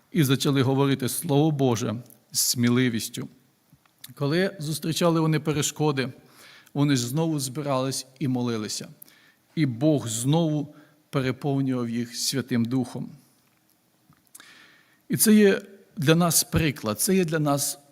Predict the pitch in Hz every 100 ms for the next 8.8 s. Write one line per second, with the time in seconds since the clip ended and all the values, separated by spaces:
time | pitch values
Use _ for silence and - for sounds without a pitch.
0 | - 123 131 135 - - - - - _
1 | _ _ _ _ - - - - _ _
2 | _ _ _ _ - 202 196 180 180 180
3 | 165 151 147 147 208 202 160 131 120 120
4 | 131 - - - _ _ _ _ _ _
5 | - - 160 151 160 151 143 175 160 147
6 | 151 151 131 147 139 180 160 120 139 160
7 | 160 175 - 190 202 156 156 156 143 151
8 | 156 156 165 131 117 - 107